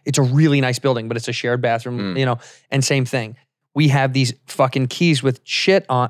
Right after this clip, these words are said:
Speaker 1: with big chunky things on it. And my biggest pet peeve, 'cause I'm a little bit of a germaphobe, I'm a
Speaker 2: Mm.
Speaker 1: little bit of Howie Mandel,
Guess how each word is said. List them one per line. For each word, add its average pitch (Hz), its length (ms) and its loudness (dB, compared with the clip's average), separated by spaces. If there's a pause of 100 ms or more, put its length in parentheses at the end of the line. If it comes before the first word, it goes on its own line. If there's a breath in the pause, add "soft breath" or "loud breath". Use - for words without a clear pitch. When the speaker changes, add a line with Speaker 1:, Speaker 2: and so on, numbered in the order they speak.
Speaker 1:
with 135 240 -2
big 147 200 0
chunky 147 280 -2
things 175 300 2
on 135 120 2
it. 127 120 0 (180 loud breath)
And 135 140 2
my 127 140 4
biggest 151 520 2
pet 156 220 0
peeve, 135 200 2
'cause 123 140 0
I'm 123 140 2
a - 20 2
little 139 220 2
bit 147 80 4
of 143 80 2
a 147 60 2
germaphobe, 151 580 0
I'm 131 80 -2
a 123 60 0
Speaker 2:
Mm. 123 120 -4
Speaker 1:
little 151 160 2
bit 170 220 0
of 156 80 -4
Howie 160 220 2
Mandel, 170 420 2